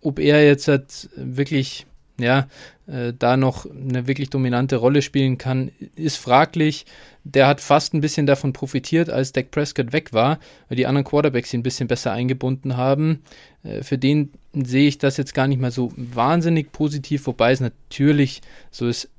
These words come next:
äh, lieber habe ich einen Dak Prescott als irgendeinen anderen Dulli, den sie ihm, ja, stattdessen geholt hätten. Dak Prescott natürlich, äh,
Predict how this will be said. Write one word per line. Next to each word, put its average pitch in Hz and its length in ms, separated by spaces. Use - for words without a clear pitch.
äh, - 80
lieber 135 280
habe 127 120
ich 123 80
einen 117 100
Dak 113 240
Prescott 123 480
als 110 260
irgendeinen 123 520
anderen 117 480
Dulli, 127 260
den 120 220
sie 117 120
ihm, 110 260
ja, 110 320
stattdessen 113 460
geholt 101 320
hätten. 98 260
Dak - 160
Prescott 131 420
natürlich, 123 800
äh, 110 240